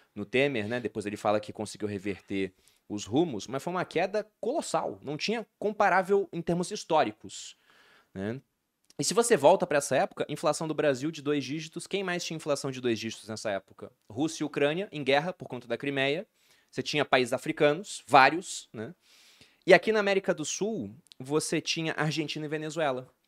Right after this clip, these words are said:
A Argentina com vinte por cento, Venezuela com setenta. Você olha pra esses dois países que não tiveram uma pausa, foi só política de esquerda atrás de política de esquerda, com a inflação da Argentina agora batendo setenta por cento,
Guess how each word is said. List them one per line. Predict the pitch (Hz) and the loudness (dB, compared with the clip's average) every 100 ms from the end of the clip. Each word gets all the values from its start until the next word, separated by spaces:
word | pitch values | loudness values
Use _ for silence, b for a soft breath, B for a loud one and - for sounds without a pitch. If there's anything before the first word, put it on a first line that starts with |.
| _ _ | _ _
A | 104 | -8
Argentina | 120 131 131 147 143 | -4 -4 -4 -6 -6
com | 147 | -6
vinte | 123 160 - | -6 -6 -8
por | - 156 | -8 -8
cento, | - 147 156 165 - | -6 -8 -8 -14 -10
Venezuela | 135 139 131 135 139 | -10 -6 -2 -2 -2
com | 147 143 | -6 -10
setenta. | - 147 139 117 - 107 _ _ _ _ - | -8 -8 -8 -12 -14 -20 _ _ _ _ -12
Você | - 147 | 2 8
olha | 156 156 117 104 - | 8 8 4 0 -2
pra | |
esses | 123 - 110 | -6 -6 -2
dois | 123 | -2
países | - 123 123 | 0 0 0
que | - | -4
não | 117 | -8
tiveram | 120 107 120 113 | -8 0 2 2
uma | 107 | 0
pausa, | 101 131 143 135 104 98 | 4 8 8 4 -4 -8
foi | 107 110 | -6 -6
só | - 127 | -4 -4
política | - 113 117 120 | -2 -4 -2 -4
de | 107 | -4
esquerda | 104 - 110 | -6 -6 -6
atrás | 110 107 | -2 -2
de | 101 | -2
política | 107 98 98 | -6 -4 -6
de | 92 | -8
esquerda, | - 160 113 98 - b b b | -4 -2 -2 -6 -14 b b b
com | - | -4
a | 160 | -4
inflação | 180 170 143 147 | -2 -2 -2 -2
da | 139 127 | -2 -2
Argentina | 117 113 - 113 | -4 -8 -6 -6
agora | 98 98 | -2 -2
batendo | 98 107 127 131 | 0 -4 -6 -10
setenta | - - 147 - | -10 -10 -10 -12
por | 151 | -14
cento, | - 127 120 - | -12 -12 -14 -20